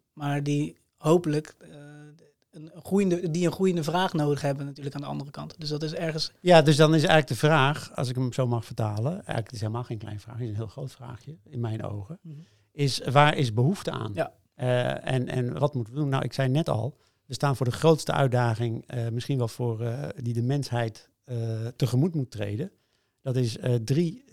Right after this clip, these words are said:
Speaker 2: crisissen oplossen. En daar hebben we alle ondernemerskracht, eh, voor nodig. En wat voor producten of diensten daarbij horen.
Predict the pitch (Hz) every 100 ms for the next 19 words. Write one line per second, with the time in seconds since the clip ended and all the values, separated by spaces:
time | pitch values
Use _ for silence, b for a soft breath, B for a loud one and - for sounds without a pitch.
0 | 127 - 170 151 - 113 - 123 113 98
1 | 190 226 _ _ _ _ 139 135 147 135
2 | 120 - _ - 147 175 185 208 _ -
3 | 151 143 127 143 151 143 - - _ -
4 | 139 160 - - 117 135 139 131 107 101
5 | _ _ _ - 123 131 - 113 - 117
6 | 139 - 131 117 110 123 175 - 156 147
7 | 143 143 135 143 143 196